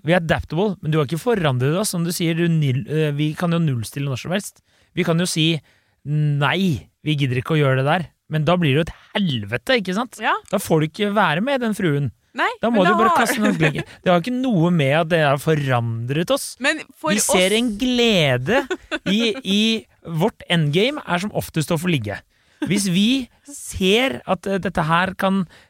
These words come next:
Speaker 1: eh, nærme oss den, eh, gyllene seng, så
Speaker 2: <laughs>
Speaker 1: kan vi akseptere ganske mye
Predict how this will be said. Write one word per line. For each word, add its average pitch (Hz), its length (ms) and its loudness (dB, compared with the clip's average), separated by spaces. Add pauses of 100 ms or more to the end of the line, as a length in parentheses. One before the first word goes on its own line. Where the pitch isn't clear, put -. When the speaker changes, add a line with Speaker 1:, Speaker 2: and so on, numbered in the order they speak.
Speaker 1:
eh, 196 160 -4
nærme 196 640 0
oss - 480 -4
den, 170 320 2
eh, 180 280 -2
gyllene 185 520 2
seng, 226 380 -2 (560)
så - 340 0 (160)
Speaker 2:
<laughs> - 1400 -16
Speaker 1:
kan 196 180 4
vi 208 240 4
akseptere 180 680 0 (460)
ganske 202 560 -2
mye 165 480 0